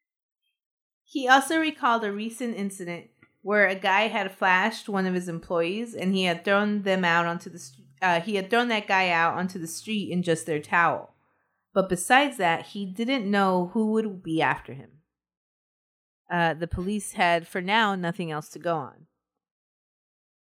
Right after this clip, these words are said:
So Leanne, supposedly shaken and afraid that there was still a hitman after Paul,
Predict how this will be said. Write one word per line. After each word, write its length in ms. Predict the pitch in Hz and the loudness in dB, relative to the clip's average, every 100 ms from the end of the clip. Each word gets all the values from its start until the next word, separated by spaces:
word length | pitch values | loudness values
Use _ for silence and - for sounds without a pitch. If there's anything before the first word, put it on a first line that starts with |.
| _ _ _ | _ _ _
So 680 | - 208 185 180 170 160 185 | -4 0 2 4 2 0 -6
Leanne, 640 | 190 208 285 254 185 175 | -6 0 2 2 0 -4
supposedly 680 | - 190 208 190 180 175 160 | -8 -6 -2 -2 -2 -6 -8
shaken 640 | - 220 220 220 254 254 | -4 -2 -2 -2 -4 -2
and 340 | 233 180 190 190 | -6 -6 -8 -8
afraid 560 | - - 277 254 196 | -12 -2 0 2 0
that 160 | 185 175 | -2 -2
there 140 | 185 | -2
was 140 | 175 175 | -2 -6
still 320 | - 208 196 | -4 -2 0
a 60 | |
hitman 520 | 175 233 202 208 185 170 | 0 -2 0 0 0 0
after 380 | 175 180 170 | -2 -2 -10
Paul, 580 | 165 - 247 214 147 165 | -8 2 4 4 -4 -12